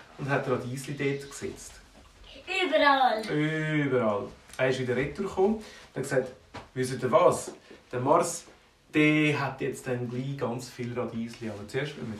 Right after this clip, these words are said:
Speaker 1: die noch ein bisschen wachsen lassen. Da, ich kann schon mal gut Wasser geben." Auf jeden Fall haben alle gesagt:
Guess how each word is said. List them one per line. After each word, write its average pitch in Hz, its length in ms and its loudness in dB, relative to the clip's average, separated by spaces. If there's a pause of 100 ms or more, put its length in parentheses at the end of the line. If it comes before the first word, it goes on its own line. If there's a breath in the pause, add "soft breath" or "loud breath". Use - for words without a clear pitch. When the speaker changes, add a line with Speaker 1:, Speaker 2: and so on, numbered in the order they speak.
Speaker 1:
die - 40 -8
noch 98 120 -10
ein 95 80 -6
bisschen 87 80 -8
wachsen - 460 -10
lassen. - 240 -6 (800 soft breath)
Da, 123 480 6
ich - 140 -4
kann 120 120 -4
schon 165 160 -4
mal 131 80 -2
gut 139 280 -4
Wasser 120 360 -4
geben." - 320 -10 (1300 loud breath)
Auf - 60 -20
jeden 160 200 6
Fall 160 140 8
haben 147 120 6
alle 156 140 8
gesagt: - 340 4